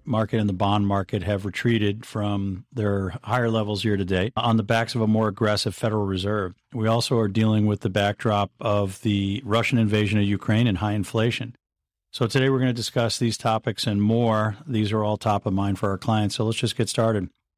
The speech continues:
Mark and Steve, let's begin with the Federal Reserve. W-, what does it mean for the markets when the Fed moves from a quantitative easing, low interest rate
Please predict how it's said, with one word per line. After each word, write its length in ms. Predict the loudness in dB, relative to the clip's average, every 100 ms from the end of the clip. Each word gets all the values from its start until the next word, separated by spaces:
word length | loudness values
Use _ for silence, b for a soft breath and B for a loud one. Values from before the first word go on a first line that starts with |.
| _ _ _ _ -2
Mark 220 | -2 0
and 100 | -2
Steve, 300 | 2 2 2
let's 140 | 0
begin 340 | 0 2 4 4
with 180 | 2 2
the 200 | 0 2
Federal 360 | 2 2 4
Reserve. 680 | 2 2 2 2 2 0 -6
W-, 200 | -10 -10
what 180 | -4 -2
does 160 | 0 0
it 100 | 2
mean 460 | 2 4 4 4
for 140 | 2 -2
the 60 |
markets 460 | 0 0 0 -2 -4
when 120 | -2
the 80 | -2
Fed 280 | 0 0 2
moves 280 | 0 0 -2
from 160 | -4
a 40 | -6
quantitative 680 | -4 -4 -2 -2 -2 -2 0
easing, 460 | 0 0 0 0
low 320 | 0 2 2
interest 440 | 2 0 -4 -4 -4
rate 300 | -2 -4